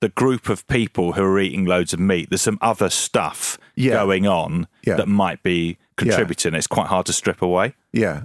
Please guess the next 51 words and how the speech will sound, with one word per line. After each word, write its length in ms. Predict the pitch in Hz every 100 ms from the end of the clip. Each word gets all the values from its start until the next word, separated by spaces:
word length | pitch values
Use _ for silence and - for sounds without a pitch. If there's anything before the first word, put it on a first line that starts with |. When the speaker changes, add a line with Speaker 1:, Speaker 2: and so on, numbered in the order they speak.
| -
Speaker 2:
yeah. 220 | 110 - - _ _ -
I 60 |
mean, 80 | 123
it's 100 | 139
a 60 | 135
bit 180 | 170 131
like, 220 | 113 113
you 120 | 127
know, 120 | 107
when 120 | 104 110
you 80 |
go 160 | 107 113
out 100 | 85
and 100 | 104
have 200 | 104 92 - - _
twelve 240 | - 117 -
pints 240 | 107 80
of 60 | 95
Guinness 300 | 113 95 -
and 100 | 95
then 80 | 98
a 40 |
packet 280 | 117 107 -
of 80 | -
crisps, 320 | 104 - -
and 80 | 98
then 80 | 95
you 60 |
throw 180 | - 104
it 40 |
up 40 | 82
and 100 | 92
say, 220 | 95 92 - - _
"Those 160 | 107 -
crisps 340 | 123 113 -
were 160 | 90 82
off." 320 | 87 - - -
Speaker 1:
Yeah. 320 | 92 80 - - -
<laughs> 320 | 285 123 139 -
Speaker 2:
<laughs> 60 | - _ _ _ _ - - _ - -
So, 180 | - -
so, 320 | 165 147 165
you 180 | 151 156
know, 40 | 151
you've 220 | 143 139
got 160 | 165 147
this 160 | 147
sort 160 | - 156
of 80 | 139
situation 600 | 139 139 127 135 120 107
where, 280 | 107 107